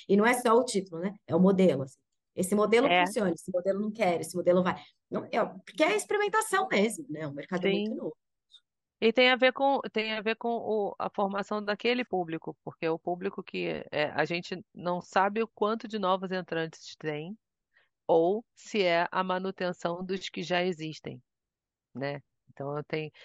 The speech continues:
Speaker 2: tem, tem umas coisas curiosas de, na, no formato digital, por exemplo. É, a gente en-, entende que tem alguns nichos específicos, e é isso. Você lança pra todo mundo no formato digital,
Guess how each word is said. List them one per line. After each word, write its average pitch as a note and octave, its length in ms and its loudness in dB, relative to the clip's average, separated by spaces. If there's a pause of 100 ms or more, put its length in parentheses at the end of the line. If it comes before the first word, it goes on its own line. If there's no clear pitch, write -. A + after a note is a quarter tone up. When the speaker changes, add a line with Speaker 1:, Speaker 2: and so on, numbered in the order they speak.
(140)
Speaker 2:
tem, - 240 -6
tem D3+ 180 -6
umas D#3+ 240 -4
coisas D#3+ 320 0
curiosas E3+ 720 4
de, C3+ 340 -10 (560)
na, D3+ 320 -4
no E3 220 -2
formato E3 500 2
digital, D#3 540 -2
por D#3 160 -8
exemplo. C3+ 580 -6 (440)
É, C#3 260 -2
a B2+ 120 0
gente C#3 260 -8
en-, D3+ 160 -14
entende E3 540 -6
que - 160 -20
tem E3+ 220 -6 (320)
alguns F#3 380 2
nichos G3 580 -4 (120)
específicos, G3 960 -6 (240)
e F3 100 -2
é G3+ 120 4
isso. G#3+ 360 0 (200)
Você D3 220 -2
lança D#3+ 420 2
pra D#3+ 120 -2
todo F#3 260 -2
mundo B3 460 -4 (300)
no E3+ 120 -4
formato D#3+ 420 -2
digital, F#3 560 2